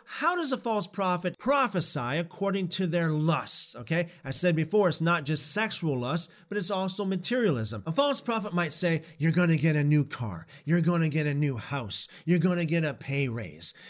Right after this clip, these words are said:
You know, you're gonna get favor with your boss." All this stuff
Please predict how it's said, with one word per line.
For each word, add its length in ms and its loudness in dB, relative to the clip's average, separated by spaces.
You 100 6
know, 100 4
you're 220 4
gonna 240 0
get 220 -4
favor 440 -2
with 220 0
your 100 0
boss." 380 -4
All 400 2
this 260 2
stuff 600 0